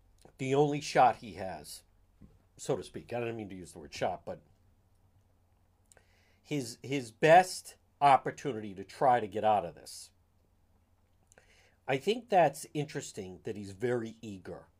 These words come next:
because there's gonna be a difference. This guy is known to have a hot head. Now, he's gonna need to try to keep his composure.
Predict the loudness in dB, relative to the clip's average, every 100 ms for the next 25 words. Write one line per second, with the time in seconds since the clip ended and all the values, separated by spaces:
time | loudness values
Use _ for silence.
0 | _ _ _ _ _ _ _ _ _ -18
1 | -14 -4 -4 -4 -6 -8 -8 2 4 4
2 | 0 -6 -8 -10 -18 -20 -20 -18 -18 -20
3 | _ -12 -10 2 4 6 4 0 -8 -18
4 | -6 -2 0 0 -2 0 0 -2 -4 -2
5 | -2 -6 _ -8 -8 -2 -2 -2 -2 -4
6 | -4 -10 0 0 0 -6 -12 -12 -12 -14
7 | -8 -8 -8 -14 -20